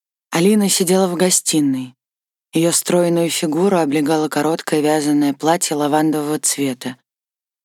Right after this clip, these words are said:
Я отметил, что она сделала макияж, а волосы собрала в высокий хвост. На столе стоял один прибор и бутылка вина.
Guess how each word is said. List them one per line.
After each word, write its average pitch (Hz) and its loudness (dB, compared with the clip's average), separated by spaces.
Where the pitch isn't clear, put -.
Я 165 2
отметил, 165 0
что - -2
она 156 2
сделала 156 0
макияж, 147 -2
а 151 -2
волосы 170 0
собрала 156 -2
в 143 -6
высокий 156 -2
хвост. 131 -6
На 165 0
столе 170 2
стоял 165 0
один 156 0
прибор 151 0
и - 0
бутылка 160 -4
вина. 147 -2